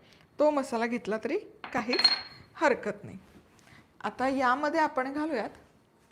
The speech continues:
चवीपुरतं मीठ आणि कच्चं तेल. हाच आपला मसाला,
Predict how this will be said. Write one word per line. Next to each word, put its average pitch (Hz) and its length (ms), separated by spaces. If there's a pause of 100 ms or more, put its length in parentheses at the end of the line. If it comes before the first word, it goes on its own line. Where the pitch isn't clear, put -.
(440)
चवीपुरतं 233 600
मीठ 254 320 (4000)
आणि 220 280 (1000)
कच्चं 294 380
तेल. - 260 (1700)
हाच 311 540
आपला 254 320
मसाला, 240 520